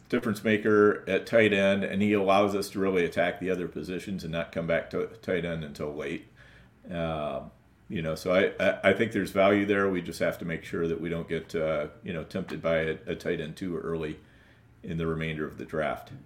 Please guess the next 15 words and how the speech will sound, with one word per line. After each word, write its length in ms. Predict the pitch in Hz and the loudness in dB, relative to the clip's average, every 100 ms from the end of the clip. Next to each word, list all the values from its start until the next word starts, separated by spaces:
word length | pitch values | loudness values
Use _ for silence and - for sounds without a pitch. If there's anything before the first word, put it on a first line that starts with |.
| - | -14
Um, 580 | 85 85 80 76 67 62 - - - _ _ _ _ _ _ _ - - - - - - _ - _ _ - - - - - - - _ - - | -8 -4 -4 -4 -6 -8 -14 -20 -20 _ _ _ _ _ _ _ -20 -20 -20 -20 -20 -20 _ -20 _ _ -20 -20 -20 -20 -20 -20 -20 _ -20 -8
and 80 | |
I 120 | 87 98 | -2 2
have, 420 | 101 98 90 - | 4 4 4 2
I 80 | 107 | 6
have 200 | 120 104 | 6 4
three 180 | 113 127 | 0 2
running 280 | 123 110 104 | 4 4 4
backs 260 | 104 98 | 2 2
in 80 | 95 | -2
the 40 | 90 | -6
queue: 320 | - 90 80 | -4 -2 -2
Jer-, 360 | - 104 104 | 0 2 2
Derrick 300 | - 107 107 107 | 2 2 2 0
Henry, 340 | 107 104 92 | 0 0 -2